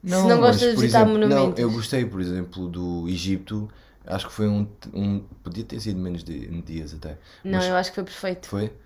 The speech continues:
Speaker 2: Pronto. Ah, mas foi, foi o timing certo. Eu acho que ia gostar,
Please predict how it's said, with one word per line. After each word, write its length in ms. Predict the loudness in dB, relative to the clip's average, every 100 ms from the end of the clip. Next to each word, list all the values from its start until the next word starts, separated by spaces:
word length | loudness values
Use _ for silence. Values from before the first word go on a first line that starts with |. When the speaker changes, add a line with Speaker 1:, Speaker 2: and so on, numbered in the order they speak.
| -20 -20 _ _ _ -20 -8
Speaker 2:
Pronto. 320 | -6 -6 -8 _ _ -6
Ah, 1040 | -2 0 2 2 2 0 2 2 2 0 0
mas 440 | 2 4 2 -2
foi, 480 | -8 -2 0 0 -2
foi 200 | -2 0
o 40 |
timing 340 | 4 4 2 2
certo. 300 | 0 0 2
Eu 180 | 4
acho 200 | 4 4 -2
que 240 | -4 -2 0
ia 220 | 2 4
gostar, 500 | 2 -2 2 4 4